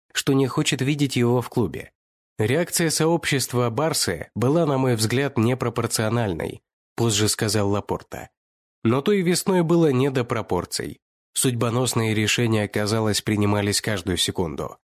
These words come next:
Вотум недоверия на самом деле был вторым за два месяца решением, предопределившим целую эпоху. Предыдущим было назначение нового менеджера.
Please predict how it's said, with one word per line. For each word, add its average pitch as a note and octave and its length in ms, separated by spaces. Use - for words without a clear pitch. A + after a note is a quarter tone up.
Вотум D#3+ 380
недоверия D3 520
на C3+ 160
самом A#2 380
деле B2+ 220
был A2+ 240
вторым A2 480
за G2+ 160
два G#2 180
месяца A2 480
решением, G2+ 680
предопределившим B2+ 1000
целую A2 400
эпоху. - 440
Предыдущим D#3+ 680
было C3+ 220
назначение A2 640
нового G#2 400
менеджера. D#2+ 680